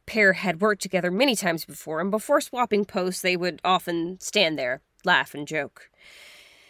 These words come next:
As they remarked on the ship's speed, Lightoller stated that Murdoch stared into the empty night,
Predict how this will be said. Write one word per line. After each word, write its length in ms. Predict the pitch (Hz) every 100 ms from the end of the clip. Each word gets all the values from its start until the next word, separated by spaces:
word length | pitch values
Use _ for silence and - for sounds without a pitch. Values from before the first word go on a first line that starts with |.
| _
As 140 | - 240
they 120 | 311
remarked 380 | 311 311 392 370
on 120 | 330
the 60 | 262
ship's 320 | - 277 -
speed, 520 | - - 254 214 190
Lightoller 520 | 220 233 - 254 233
stated 300 | - 247 214
that 140 | 208 233
Murdoch 420 | 254 302 294 -
stared 640 | - - 226 226 185 160 -
into 260 | 208 190 190
the 200 | 190 - -
empty 380 | 226 208 202
night, 440 | 202 190 180 156